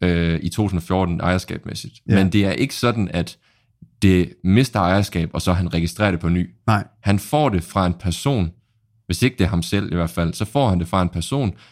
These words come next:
Speaker 1: som registrerede det domæne femogtyvende oktober to tusind og otte.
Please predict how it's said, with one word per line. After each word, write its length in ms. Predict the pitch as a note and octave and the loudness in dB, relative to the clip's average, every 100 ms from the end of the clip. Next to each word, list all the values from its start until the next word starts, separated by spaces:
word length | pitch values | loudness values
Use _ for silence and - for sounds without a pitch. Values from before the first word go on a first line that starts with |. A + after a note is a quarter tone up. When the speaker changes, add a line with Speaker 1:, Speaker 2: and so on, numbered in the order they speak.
| - | -6
Speaker 1:
som 180 | F#2+ | -2
registrerede 720 | F2+ F2+ E2+ - B2 A2+ E2+ F#2 | 2 2 0 -2 0 0 0 -2
det 100 | A#2 | -2
domæne 380 | A#2 F#2+ G2+ G#2 | 0 2 2 0
femogtyvende 500 | - A#2+ G2 - G#2 | -2 -2 -2 0 -2
oktober 260 | E2 - F#2+ | -2 -4 -6
to 0 | |
tusind 320 | - F#2 E2 E2 | -4 -6 -4 -6
og 80 | |
otte. 160 | E2 - | -6 -12